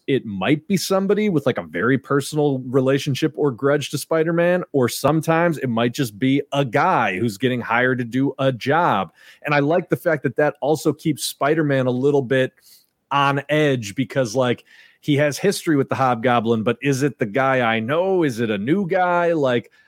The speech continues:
I don't know. I just, I, I really like this character. I think as far as all the different goblins go, he's def-, to me, he's the coolest of the goblins. Um, and I like the, the running mystery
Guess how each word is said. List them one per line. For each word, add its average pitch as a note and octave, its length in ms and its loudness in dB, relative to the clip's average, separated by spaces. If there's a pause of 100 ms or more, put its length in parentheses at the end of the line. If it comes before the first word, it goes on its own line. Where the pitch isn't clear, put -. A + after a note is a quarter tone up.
(280)
I D#3+ 80 0
don't E3+ 100 2
know. D3+ 240 2
I C3+ 60 2
just, C#3 260 -4 (100)
I, C#3 140 0 (160)
I C3+ 60 0
really E3 560 2
like C#3+ 300 0
this B2+ 160 -2
character. B2+ 600 0
I A#2+ 120 -2
think C#3 260 -2
as A#2+ 140 -2
far C3+ 280 0
as A2 160 -2 (160)
all C#3 200 0
the C3+ 80 -2
different B2 320 -2
goblins B2 580 0
go, C3 480 0 (240)
he's B2+ 260 -2
def-, C3 300 -2 (160)
to - 100 -2
me, F3+ 460 2
he's C3+ 240 -2
the A#2+ 100 -2
coolest D3 540 0
of A#2+ 140 -2
the A#2+ 60 -4
goblins. A#2+ 800 0 (380)
Um, A2+ 520 0 (280)
and D3+ 140 2
I C#3+ 120 2
like C3+ 500 0
the, A#2+ 440 0
the A#2+ 120 0
running A#2+ 580 0
mystery G#2+ 800 -2